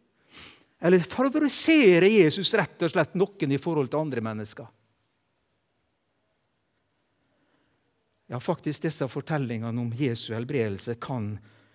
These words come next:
bringe, det bringer et godt budskap til deg som det gjelder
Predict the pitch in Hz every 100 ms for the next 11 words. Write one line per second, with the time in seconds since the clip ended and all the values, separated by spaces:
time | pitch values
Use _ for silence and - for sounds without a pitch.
0 | _ _ _ _ _ _ _ - 165 175
1 | 151 135 151 151 185 175 135 - 196 -
2 | - 202 196 - - 123 - 160 147 139
3 | 113 156 151 160 208 214 113